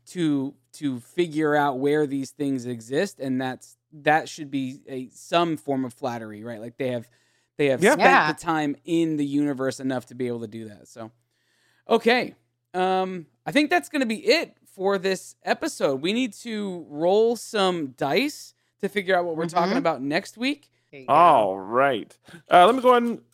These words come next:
Speaker 2: pull out my dice. I'm hoping for something. I would love to get a twenty this week. That's what I would like this week. Just gonna put that into the universe. Uh, and also, anybody that has ideas, next week is Lauren's birthday.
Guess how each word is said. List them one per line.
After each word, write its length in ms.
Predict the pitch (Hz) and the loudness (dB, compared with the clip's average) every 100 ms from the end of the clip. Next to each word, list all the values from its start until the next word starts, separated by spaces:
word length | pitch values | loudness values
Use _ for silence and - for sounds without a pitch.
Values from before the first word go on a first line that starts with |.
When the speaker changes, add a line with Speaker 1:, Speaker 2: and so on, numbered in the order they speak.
| _ _ _ _ | _ _ _ _
Speaker 2:
pull 160 | 220 | -4
out 80 | 220 | 0
my 100 | 208 | 0
dice. 400 | 196 185 226 - | 2 2 2 -2
I'm 100 | 170 | -6
hoping 420 | 175 214 262 294 285 | -2 -2 -2 -4 0
for 220 | 233 208 | 2 2
something. 800 | - 208 208 - 202 190 190 196 _ - _ _ _ _ | 0 -4 -2 -2 0 0 -4 -8 _ -20 _ _ _ _
I 100 | 196 | 4
would 240 | 302 262 175 | 4 2 2
love 300 | 170 170 175 | 6 6 4
to 60 | |
get 100 | 175 | 2
a 80 | 156 | 2
twenty 600 | 147 - - 131 127 127 | 2 -6 -4 -4 -6 -8
this 260 | 87 95 - | -6 -6 -10
week. 220 | 67 - _ _ | -16 -18 _ _
That's 280 | 156 170 - | -4 -4 -2
what 100 | 151 | 0
I 140 | 120 | 2
would 140 | 131 120 | 2 0
like 260 | 131 123 | -2 -2
this 220 | 135 147 - | -6 -8 -8
week. 140 | 302 - _ _ _ _ _ | -10 -12 _ _ _ _ _
Just 180 | - 165 | -18 -6
gonna 160 | 143 | -6
put 220 | 139 - | -6 -6
that 140 | 190 165 | -4 -4
into 120 | 165 | -6
the 260 | 151 131 120 | -6 -4 -6
universe. 800 | 127 165 220 294 - - - - _ _ _ _ _ _ - | -6 -6 -2 -2 -4 -10 -12 -16 _ _ _ _ _ _ 4
Uh, 100 | 151 | 6
and 100 | 175 202 | 8 8
also, 600 | 277 277 226 208 254 - _ _ | 8 6 6 6 4 -2 _ _
anybody 360 | 185 269 277 277 | -2 2 6 6
that 120 | 254 | 6
has 180 | 240 233 | 6 4
ideas, 560 | 220 196 196 190 147 147 | 4 2 2 2 2 0
next 260 | 208 - | -8 -8
week 200 | 277 254 | -10 -10
is 100 | 226 | -6
Lauren's 280 | 170 156 233 | 2 2 2
birthday. 420 | - 143 139 143 | 0 0 2 -2